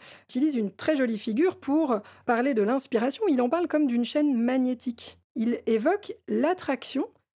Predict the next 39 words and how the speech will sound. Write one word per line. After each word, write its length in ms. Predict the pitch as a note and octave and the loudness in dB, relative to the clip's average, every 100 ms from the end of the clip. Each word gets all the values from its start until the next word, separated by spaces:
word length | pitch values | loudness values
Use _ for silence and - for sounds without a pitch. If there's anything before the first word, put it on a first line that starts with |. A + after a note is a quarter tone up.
| _ | _
que 120 | D4+ | -2
produit 360 | D#4+ - A#3+ D#4+ | 0 0 2 2
la 140 | A#3+ | 2
pierre 260 | - D#4+ C4+ | 0 -2 2
de 80 | A#3 | 2
magnésie, 540 | G#3+ G#3+ A3 C4 F4+ - _ | 2 2 0 0 -2 -4 _
c'est 240 | - C#4 | -14 -4
ainsi 200 | G#3+ - | -4 -4
qu'il 180 | - G3 | -6 -4
l'appelle, 420 | G3+ B3+ E4+ C#4 B3 _ | -2 0 0 -2 -6 _
pour 220 | - D#4 | -4 0
décrire 380 | B3 C4 - D#4 | 0 -2 -2 0
l'inspiration. 680 | B3+ B3 - B3 G#3+ - B3+ - _ | 0 -2 -2 0 0 -4 -12 -14 _
Cette 260 | - G#3 | -2 -2
chaîne 600 | - - G4 G#4 D4+ A3 | -2 -2 0 2 2 2
d'inspiration, 600 | G#3 G#3 - G#3 A3+ - A#4 | 0 -2 -2 -2 -2 -2 -6
c'est-à-dire 640 | - G#3 B3+ A3 B3+ - | -4 -4 -2 0 -2 -2
que, 260 | - A#3 G#3+ - _ | 0 0 0 -8 _
euh, 100 | A3 | -6
comme 180 | - B3 | 0 0
un 180 | G#3+ G3+ | 2 0
aimant 380 | B3 B3 B3+ B3 _ | 2 2 0 -2 _
qui 140 | - | -4
va 160 | G3+ G#3+ | 2 2
aimanter, 560 | A3 A#3 A3+ B3+ B3 A#3 - - | 2 0 -2 -2 -2 -4 -12 -4
euh, 200 | G#3 G#3 | -2 0
à 140 | - G#3+ | 0 0
la 100 | G#3+ | 0
suite 480 | - C4 - G3 - | 0 -4 -2 -4 -2
tous 140 | C4+ | 0
les 120 | A3+ | 0
trombones, 600 | - A#3 A3 B3+ A#3 F#3+ - - - | 0 0 2 2 0 -2 -8 -20 -2
euh, 200 | G#3+ G3 | 0 2
de 100 | G#3 | 0
votre, 400 | G3+ A3+ - G3+ | 0 -2 0 -2
de 100 | F#3 | 0
votre 280 | G3 - C4+ | 0 0 0
trousse, 400 | - A4 - - | 2 0 -2 -4
hein, 160 | A#3+ | -4